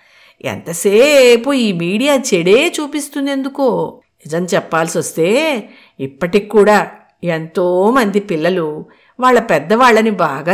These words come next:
చూసుకుంటున్నారు. ఎక్కడో కొంతమంది చూడకపోతే వాళ్ళనే ఒకటి పది సార్లు చూపించి,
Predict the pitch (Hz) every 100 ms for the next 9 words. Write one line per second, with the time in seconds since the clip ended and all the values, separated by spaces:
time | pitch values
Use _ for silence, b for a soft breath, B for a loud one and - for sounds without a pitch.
0 | 196 185 - - 151 165 147 147 - _
1 | _ _ _ b - - - 277 339 311
2 | 320 330 330 320 302 302 302 311 294 349
3 | B B - 247 277 269 277 277 240 226
4 | 247 247 214 208 208 262 277 202 190 190
5 | 196